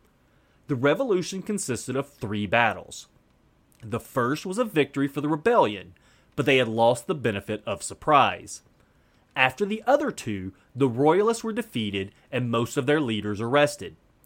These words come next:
Small skirmishes would break out over the next week. Wilcox had hidden to carry on his work,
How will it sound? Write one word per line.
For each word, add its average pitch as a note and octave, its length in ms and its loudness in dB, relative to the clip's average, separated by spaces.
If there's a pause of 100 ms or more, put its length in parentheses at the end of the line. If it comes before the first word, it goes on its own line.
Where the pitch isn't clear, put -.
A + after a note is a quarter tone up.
(380)
Small B2+ 420 4
skirmishes F#3+ 760 -4
would G#2 160 -8
break C#3 340 -2
out G#2 300 0
over A2+ 160 -4
the B2+ 80 -6
next G2 340 -6
week. E3 440 -4 (640)
Wilcox C#3 560 2
had A#2 140 -4
hidden G#3 280 -2
to A3 80 -10
carry G3+ 360 -2
on C#3 160 0
his A#2+ 180 -4
work, C3+ 460 0